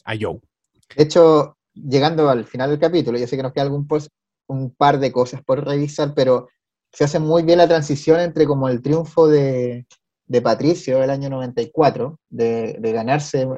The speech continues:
Speaker 2: la confianza de Luis Miguel por esto de salvar el dueto, a una escena del, del dos mil seis, ya pasamos al dos mil cinco, ahora estamos en el dos mil seis,
Speaker 1: Así es.
Speaker 2: donde Azu-, donde Azucena,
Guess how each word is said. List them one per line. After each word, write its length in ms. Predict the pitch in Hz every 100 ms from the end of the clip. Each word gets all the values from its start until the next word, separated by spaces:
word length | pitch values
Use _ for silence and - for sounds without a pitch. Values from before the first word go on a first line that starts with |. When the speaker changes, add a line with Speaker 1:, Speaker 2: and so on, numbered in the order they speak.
| -
Speaker 2:
la 160 | 117
confianza 720 | 117 117 - 131 135 - 135 127
de 80 |
Luis 200 | 123 123
Miguel 600 | 123 120 120 139 139 143 - _ _ _
por 160 | - 123
esto 260 | 131 147
de 320 | 127 123 120 - -
salvar 380 | - 104 107 135
el 100 | 117
dueto, 440 | 104 117 156 175 _ _ _ _ _ _ -
a 440 | 123 120 120 117
una 220 | 135 147
escena 400 | 143 151 156 151
del, 720 | 147 139 131 123 117 110 104 - _ _ _
del 220 | 117 110
dos 160 | 110 113
mil 160 | 123
seis, 420 | - - 139 139 - -
ya 220 | 135 139
pasamos 320 | 135 135 139
al 60 | 143
dos 100 | 139
mil 140 | 143
cinco, 240 | 147 143
ahora 60 | 131
estamos 200 | 131 127
en 60 | 123
el 80 |
dos 100 | 117
mil 160 | 120 120
seis, 420 | - - 151 - _ _ _ _
Speaker 1:
Así 200 | - -
es. 80 | 98
Speaker 2:
donde 180 | 110 110
Azu-, 220 | 117 - _ _
donde 340 | 117 117 113
Azucena, 680 | 110 120 107 185 175 139 214